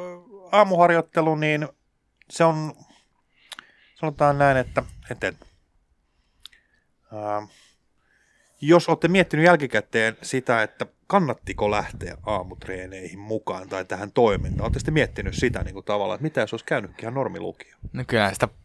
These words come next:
Speaker 2: pakostikin ainakin mun mielestä tulee mietittyä nimenomaan niissä hetkissä ehkä, kun tuntuu, että kroppa on väsynyt, mieli on väsynyt, syksy, pimeetä. Sit jotenkin tulee sellainen, että onks tää nyt niinku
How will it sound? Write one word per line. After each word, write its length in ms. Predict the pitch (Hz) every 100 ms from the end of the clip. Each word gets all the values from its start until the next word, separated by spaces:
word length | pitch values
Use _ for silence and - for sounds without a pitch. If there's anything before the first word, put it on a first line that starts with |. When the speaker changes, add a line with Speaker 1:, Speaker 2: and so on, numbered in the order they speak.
| _ - - - - _
Speaker 2:
pakostikin 600 | 135 131 123 - 110 -
ainakin 220 | 104 104 113
mun 180 | 113
mielestä 240 | 107 101 -
tulee 180 | 104 101
mietittyä 580 | 107 104 - 113 104 - - 123
nimenomaan 460 | 117 113 110 117 117
niissä 220 | 113 110
hetkissä 300 | - 104 107
ehkä, 200 | - 110
kun 220 | 107 95 - -
tuntuu, 320 | 104 101 101
että 180 | 95 - _ -
kroppa 360 | 110 - 113
on 60 | 98
väsynyt, 360 | 101 - 98 101
mieli 300 | 104 101 98
on 120 | 95
väsynyt, 400 | 101 104 101 101 - - - - - -
syksy, 540 | - 127 - - 113
pimeetä. 680 | 104 113 107 107 98 92 98 - - - - - -
Sit 400 | - 214 - - _ _ _ _ - _ - - - -
jotenkin 240 | 147 123 -
tulee 180 | 120
sellainen, 260 | 113 113 107
että 120 | 101 -
onks 180 | 131
tää 160 | - 107
nyt 160 | 101 -
niinku 340 | 95 98